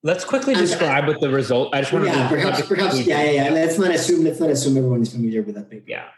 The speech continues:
Speaker 1: So, so this paper was entitled "Hypothalamic Bile Acid T G R five signaling protects from obesity." It was a rodent study,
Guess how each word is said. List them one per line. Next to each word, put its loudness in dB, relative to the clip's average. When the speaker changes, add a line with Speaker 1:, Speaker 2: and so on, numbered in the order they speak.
Speaker 1:
So, 0
so 0
this 0
paper 0
was 2
entitled 0
"Hypothalamic 0
Bile 2
Acid -2
T -8
G -2
R 0
five 0
signaling -4
protects -6
from -8
obesity." -4
It 0
was 2
a 4
rodent 2
study, 0